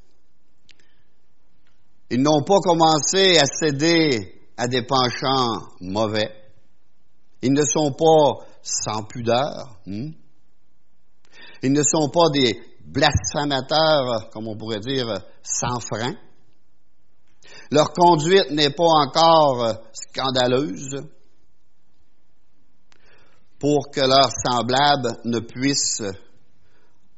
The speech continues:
en tolérer la vue. Hmm, ça me fait penser, à un moment donné, euh, euh, dans le bas de ma rue, il y a un lavoto. Puis j'allais souvent, euh, m'asseoir là, puis témoigner au monde qui était là. Première nouvelle que j'ai su, euh,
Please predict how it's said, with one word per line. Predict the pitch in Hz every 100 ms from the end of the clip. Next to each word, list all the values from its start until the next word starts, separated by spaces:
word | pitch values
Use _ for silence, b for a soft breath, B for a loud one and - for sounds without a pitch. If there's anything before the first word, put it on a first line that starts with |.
| -
en | 95 98 98 90 87
tolérer | 117 104 101 92 101
la | 101 90
vue. | 85 95 - - - -
Hmm, | 78 92
ça | -
me | 82
fait | 82
penser, | 87 82 - 107 113
à | 87
un |
moment | 76 78 80
donné, | 73 80 107 113 78
euh, | - - - - - - - - - - - - - - -
euh, | -
dans | - -
le | 73
bas | 87 80
de |
ma | 87 78
rue, | 95 120 104
il | 73
y |
a | 69 - 69
un | 78
lavoto. | 85 80 101 - - - - - - b b b b b b -
Puis | - 73
j'allais | 78 87
souvent, | - - 107 123
euh, | 123 90
m'asseoir | 78 78 - 98 87 80
là, | 82 95
puis | -
témoigner | - 85 82 87
au | 85
monde | 90 95
qui | 80
était | 76 78
là. | 82 - - - - - b b b b b b - -
Première | 90 117
nouvelle | 113 117 139
que | 107 92
j'ai | 87
su, | - 160 165
euh, | 101